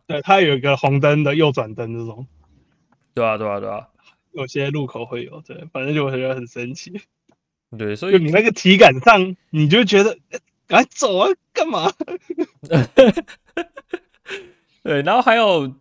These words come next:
Speaker 2: 其实不，不光是一般的平面道路啊，还有高速公路也是。然后我，
Speaker 1: 嗯。
Speaker 2: 我发现台湾的高速公路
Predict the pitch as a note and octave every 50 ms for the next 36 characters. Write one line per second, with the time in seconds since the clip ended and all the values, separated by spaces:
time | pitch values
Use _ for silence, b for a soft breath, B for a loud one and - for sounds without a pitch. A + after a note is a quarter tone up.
0 | _ - - G3 G3+ G#3 G#3 G3 G3+ A#3+ A3+ G3+ F3+ _ _ _ _ _ _ _
1 | _ _ _ _ _ _ - A3 F#3 - F#3 F3 F3+ F3 - G3 F3+ F3 E3+ D#3+
2 | - D3+ D3 D3 B2 - - A2+ A#2 B2+ B2 A#2+ A2 B2 A2+ A2+ A2+ G#2+ G#2 G2+
3 | G#2+ B2 D3 D#3+ C#3+ C3 - - D3 D3 D3 D#3 D#3 C3+ C#3 C3 C3+ C#3 C3 A2+
4 | G2+ G2 G2 - - G#2+ G2+ G2 G2 _ _ _ _ _ _ _ _ _ _ _
5 | _ _ A#2+ C3+ E3 G#3 G3+ F#3 E3 - C3+ B2+ B2+ - C3 C3+ C#3 C3+ G3 G3
6 | G#3 - A#3+ A3 G3+ - - D#3 D#3+ F#3 G3 G3 F3 - F3+ F3+ F3+ E3+ F#3+ F3+
7 | F3 F3 F3+ F3+